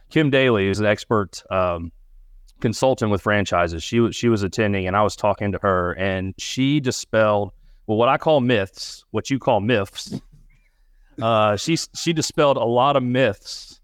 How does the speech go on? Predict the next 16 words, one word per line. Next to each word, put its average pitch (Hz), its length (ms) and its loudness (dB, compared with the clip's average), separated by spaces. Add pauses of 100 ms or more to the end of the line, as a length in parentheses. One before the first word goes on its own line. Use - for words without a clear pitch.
that 117 160 2
I, 113 320 4
that 113 120 2
I 127 100 4
was 113 320 0
under 120 160 2
the 117 80 0
impression, 110 560 -2
uh, 95 320 0
about 104 340 2
franchises. 87 720 -2
Uh, 92 160 -4
one 139 220 0
of 139 80 0
those 117 200 2
being 107 520 0